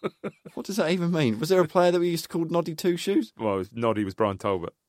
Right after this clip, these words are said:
Speaker 1: And that's why we called him Nod-, didn't call him
Speaker 2: I,
Speaker 1: Noddy
Speaker 2: I've
Speaker 1: Two
Speaker 2: never
Speaker 1: Shoes,
Speaker 2: heard of
Speaker 1: did we?
Speaker 2: Noddy
Speaker 1: No.
Speaker 2: Two Shoes.
Speaker 1: Well, okay. Um,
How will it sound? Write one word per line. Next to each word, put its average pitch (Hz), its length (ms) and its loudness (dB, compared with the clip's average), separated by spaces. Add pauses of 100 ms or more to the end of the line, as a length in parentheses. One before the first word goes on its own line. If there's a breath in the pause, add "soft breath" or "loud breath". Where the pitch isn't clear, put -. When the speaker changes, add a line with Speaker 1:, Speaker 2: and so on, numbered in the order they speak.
(480)
Speaker 1:
And 147 80 0
that's 156 100 0
why 175 80 4
we 170 80 4
called 160 180 4
him 156 100 2
Nod-, 135 200 2
didn't 151 200 0
call 135 160 2
him 113 100 4
Speaker 2:
I, 123 60 8
Speaker 1:
Noddy 135 80 4
Speaker 2:
I've 127 80 2
Speaker 1:
Two 135 40 2
Speaker 2:
never 120 140 8
Speaker 1:
Shoes, 117 60 4
Speaker 2:
heard 113 80 6
of 104 60 2
Speaker 1:
did 110 100 4
we? - 40 0
Speaker 2:
Noddy 104 140 2
Speaker 1:
No. 87 80 2
Speaker 2:
Two 95 220 -4
Shoes. - 160 -4
Speaker 1:
Well, 120 140 8
okay. 104 420 0
Um, 117 260 0